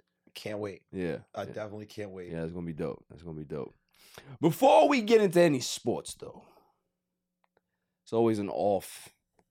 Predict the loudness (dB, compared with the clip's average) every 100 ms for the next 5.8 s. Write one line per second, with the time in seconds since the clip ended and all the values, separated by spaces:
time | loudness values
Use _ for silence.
0 | _ _ -18 -14 -6 -6 -6 -8 -8 -8
1 | -14 -14 -16 -18 -18 -16 -12 -12 -14 -18
2 | -20 _ _ _ _ _ _ _ _ _
3 | _ _ _ _ _ _ _ _ _ _
4 | _ _ _ _ _ _ -20 _ 2 8
5 | 10 10 10 10 10 8 4 2